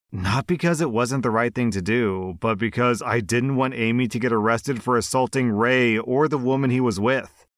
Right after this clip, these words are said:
When she cooled down, she said that we had to tell Maria immediately. I agreed.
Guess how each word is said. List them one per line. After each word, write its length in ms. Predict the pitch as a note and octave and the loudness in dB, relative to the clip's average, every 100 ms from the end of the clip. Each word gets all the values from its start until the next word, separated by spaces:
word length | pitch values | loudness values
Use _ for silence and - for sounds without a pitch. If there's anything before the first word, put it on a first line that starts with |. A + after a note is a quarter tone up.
| - | -8
When 260 | F#2+ G2 | -4 -2
she 180 | - G#2 | -2 -4
cooled 380 | - F#2+ G2+ F2 | -4 -2 -2 -2
down, 560 | F#2 F#2 G2 G#2 G#2+ - | -2 0 0 0 -2 -6
she 220 | - A#2+ | -6 -4
said 260 | G#2+ A#2 A2 | -2 -2 -2
that 120 | C#3+ | -2
we 120 | C3+ | -2
had 200 | G#2+ A2+ | -2 -2
to 80 | B2+ | -2
tell 200 | A#2 A#2+ | -2 0
Maria 480 | B2 A#2 A#2+ A#2+ B2+ | 2 2 2 0 -2
immediately. 1040 | C#3 A#2+ A#2+ A2+ A#2 A#2 G#2+ - F#2+ F2 - _ - | -2 0 2 2 2 2 0 -4 -8 -12 -16 _ -6
I 160 | G2 | -2
agreed. 720 | D3 G#2 G#2 C3+ C3 G2 - | -2 0 0 0 -2 -4 -10